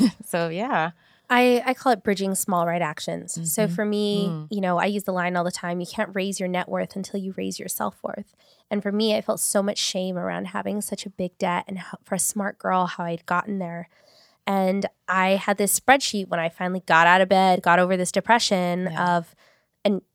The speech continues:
Speaker 2: get over is not the right phrase, to be honest with you. But when I decided I was gonna, I was gonna change the circumstances that I was in,
Speaker 1: Mm.
Speaker 2: I made a spreadsheet of what I owed, where I owed it to, and I tackled the smallest one first.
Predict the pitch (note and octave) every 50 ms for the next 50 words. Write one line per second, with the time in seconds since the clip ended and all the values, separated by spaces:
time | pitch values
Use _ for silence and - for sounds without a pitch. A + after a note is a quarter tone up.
0 | _ - G3 - G#3+ G3+ G3 - G3 G3 F#3 F3 E3+ E3+ E3+ E3 - F#3 E3 E3
1 | - E3 D#3+ D#3 - - - - - - - - - - - - - - F#3+ E3
2 | - - - F3+ F3 - - - F3+ E3+ E3 E3 - F3+ - F#3+ F3+ E3+ E3+ E3+
3 | F3 E3 - F3+ E3+ E3+ D#3+ D#3+ D#3 D#3 D#3+ E3 E3 - - F3 E3+ D#3 D3+ -
4 | - _ _ _ _ _ _ _ F#3+ G3+ F3+ F3 - F#3 E3+ E3 - - - -
5 | G3+ F#3+ F#3+ F3+ - F3+ E3+ - F3 E3 - F3 F#3+ F3+ - - - - E3+ -
6 | G#3+ G3 - - G3+ G#3 G3+ F#3+ G3 G3 - G3 G#3 - G3+ G3 F#3+ - F#3 E3+
7 | E3 D#3+ D#3+ - _ _ _ - F#3 F3 F3 F3 - - F#3+ F3+ F3 - - G3
8 | F3+ - F3+ F3 F3 F#3 - - G3 G3 F#3 F#3 F#3+ G3 F#3 F3+ - F3 E3+ E3+
9 | E3 F3 - - - F3+ E3+ F3 - - - - F#3 F3 E3+ E3 E3+ F3 - _
10 | _ _ _ _ _ G3+ F#3 F3+ F3+ - - G3 F#3 - G#3 G3 G#3+ G3 - -
11 | - F3 D#3+ E3 E3+ E3 - - - E3+ D#3+ D#3 - - - - - - - -
12 | - - -